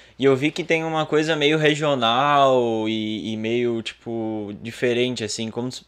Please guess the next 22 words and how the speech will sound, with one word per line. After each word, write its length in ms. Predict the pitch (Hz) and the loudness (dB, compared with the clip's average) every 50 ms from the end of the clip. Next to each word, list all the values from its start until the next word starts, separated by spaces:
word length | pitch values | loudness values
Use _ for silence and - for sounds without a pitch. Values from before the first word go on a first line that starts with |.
| _ _ _ _ _ _ _ _ 113 | _ _ _ _ _ _ _ _ -8
talvez 300 | 101 - 123 120 135 139 | -4 -2 0 0 0 -2
até 140 | 139 - 143 | -2 -2 -4
um 60 | 135 | -4
pouco 200 | 135 143 135 - | -4 -4 -4 -2
parecido 400 | - 131 131 127 - 131 127 135 | -2 0 0 -2 -4 -6 -10 -10
com 240 | - - 135 131 127 | -8 -8 -8 -8 -6
o 20 | 123 | -2
Brasil. 420 | 123 127 123 123 120 131 123 110 - _ - - - _ _ | 0 0 0 0 0 -2 -4 -4 -6 _ -20 -20 -20 _ _
A 80 | - 107 | -6 -4
gente 260 | 110 120 127 - - | -4 -4 -4 -4 -2
tem 160 | - 135 131 | -2 -2 0
os 60 | 135 131 | 0 0
nossos 240 | 127 127 127 - | 0 0 0 -2
campeonatos 540 | - 139 131 127 123 117 117 120 123 123 - | -2 -4 -2 -2 -2 -2 0 -2 -2 -4 -6
estaduais, 840 | 120 - - 127 117 113 107 101 104 101 113 139 156 - - - - - _ | -10 -2 0 2 2 2 2 0 2 2 2 2 0 -2 -6 -12 -16 -18 _
que 140 | - 110 | -10 -10
são 480 | - - 113 113 113 113 113 113 110 107 | -6 -4 -4 -2 -2 -2 -4 -4 -6 -6
os 160 | 110 110 107 | -6 -6 -8
estados 560 | 110 - - - 101 98 107 123 135 139 139 | -8 -10 -6 -2 0 2 2 2 2 0 -4
e 100 | 131 120 113 | -8 -4 0
jogam 380 | 110 110 110 110 113 117 113 101 | 2 2 2 0 -2 -8 -10 -12
contra, 500 | - - 107 107 110 123 131 - - | -6 -4 -2 -2 -2 -4 -8 -10 -14